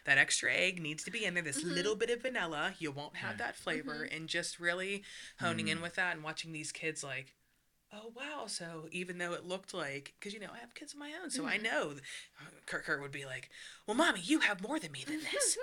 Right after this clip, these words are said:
Speaker 2: <laughs>
Speaker 1: And I
Speaker 3: Yeah.
Speaker 1: t-, I try and tell him the same thing. Like, you can't, um, they don't work without one another.
Speaker 2: Mm-hmm.
Speaker 3: Yeah.
Speaker 1: Yeah.
Speaker 3: Symbiotic.
Speaker 1: Yeah.
Speaker 3: Love that.
Speaker 1: Yes.
Speaker 3: Um, what, what is, uh,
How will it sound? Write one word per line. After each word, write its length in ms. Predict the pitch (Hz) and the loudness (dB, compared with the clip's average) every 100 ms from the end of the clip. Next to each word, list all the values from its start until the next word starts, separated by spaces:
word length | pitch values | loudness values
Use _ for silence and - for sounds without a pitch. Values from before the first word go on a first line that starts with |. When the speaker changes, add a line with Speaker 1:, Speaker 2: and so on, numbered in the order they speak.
| 539 | -4
Speaker 2:
<laughs> 160 | - - | -2 2
Speaker 1:
And 100 | 139 | 4
I 60 | |
Speaker 3:
Yeah. 80 | 131 | 2
Speaker 1:
t-, 100 | 104 | 0
I 180 | 127 143 | 0 -2
try 220 | 135 143 | -4 -4
and 80 | 135 | -4
tell 120 | 151 | -6
him 160 | 160 165 | -6 -6
the 60 | 165 | -2
same 240 | 190 190 | 0 0
thing. 200 | 196 262 | 0 -2
Like, 200 | 202 143 | -2 -4
you 100 | 165 | -6
can't, 520 | 170 - 190 190 190 - 156 | -6 -6 -6 -4 -4 -6 -4
um, 460 | 151 143 131 131 131 _ - | -2 -4 -6 -12 -16 _ -10
they 100 | 156 | -8
don't 200 | 175 - | -8 -6
work 160 | 185 185 | -8 -8
without 300 | 151 - - | -12 -14 -14
one 120 | - | -16
another. 340 | - - - - - | -18 -20 -18 -16 -12
Speaker 2:
Mm-hmm. 200 | 220 220 220 - - | -10 -10 -16 -16 -8
Speaker 3:
Yeah. 240 | 101 90 - _ _ _ _ _ _ _ - | -8 -8 -14 _ _ _ _ _ _ _ -16
Speaker 1:
Yeah. 100 | - | -8
Speaker 3:
Symbiotic. 500 | 113 98 95 98 95 - - | -4 -2 -2 -2 -8 -18 -14
Speaker 1:
Yeah. 300 | 285 302 - _ - | -12 -12 -16 _ -12
Speaker 3:
Love 180 | 107 101 | -8 -8
that. 240 | 101 170 - - | -10 -12 -16 -14
Speaker 1:
Yes. 380 | - - - - _ - _ _ | -12 -12 -12 -16 _ -20 _ _
Speaker 3:
Um, 480 | 117 113 101 101 101 - _ _ - | 4 4 4 0 -6 -12 _ _ 4
what, 440 | 127 135 - 139 | 10 10 8 0
what 200 | 120 131 | 6 8
is, 220 | 135 113 | 8 8
uh, 400 | 117 107 101 98 | 6 6 4 2